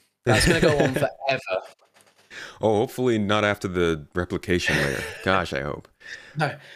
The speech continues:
Speaker 1: Yeah, me too. I just mean the meme itself. We're gonna
Speaker 2: Oh,
Speaker 1: have,
Speaker 2: yeah, yeah, yeah.
Speaker 1: you know, if,
Speaker 2: Yeah.
Speaker 1: if this continues for five years and thirty K's become a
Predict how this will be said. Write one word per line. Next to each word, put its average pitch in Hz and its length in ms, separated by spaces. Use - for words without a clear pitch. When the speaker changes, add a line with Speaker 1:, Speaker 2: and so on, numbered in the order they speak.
Speaker 1:
Yeah, 147 200
me 143 180
too. 123 420
I 165 100
just 185 180
mean 175 160
the 156 60
meme 139 280
itself. 127 580
We're 131 80
gonna 156 140
Speaker 2:
Oh, - 20
Speaker 1:
have, - 180
Speaker 2:
yeah, 98 100
yeah, 87 160
yeah. 73 160
Speaker 1:
you 69 60
know, 123 80
if, 131 160
Speaker 2:
Yeah. 90 140
Speaker 1:
if 78 80
this 165 160
continues 156 400
for - 80
five 131 300
years 113 280
and 113 100
thirty 127 280
K's 117 300
become 113 260
a 110 60